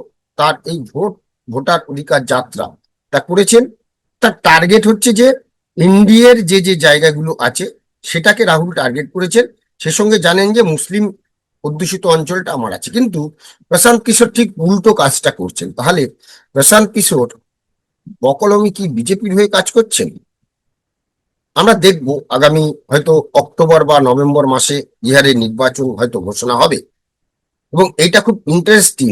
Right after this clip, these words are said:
যে বিহারের যে নতুন পার্টি প্রশান্ত কিশোরের জনসুরাজ পার্টি, তিনি কি এর যে আসন্ন বিহার বিধানসভা নির্বাচনে, তিনি কি, তার দল কি ফ্যাক্টর হতে চলেছে?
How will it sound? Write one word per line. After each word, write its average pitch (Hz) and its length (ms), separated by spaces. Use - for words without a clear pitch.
যে 143 160
বিহারের 202 460
যে 214 160
নতুন 175 360
পার্টি 160 360
প্রশান্ত 196 340
কিশোরের 185 440
জনসুরাজ 160 640
পার্টি, - 340
তিনি 247 340
কি 233 200
এর 190 320
যে 151 420
আসন্ন 175 440
বিহার 185 320
বিধানসভা 170 580
নির্বাচনে, 131 680
তিনি 214 340
কি, 208 140
তার 165 340
দল 185 200
কি 190 140
ফ্যাক্টর 170 520
হতে 180 180
চলেছে? 214 380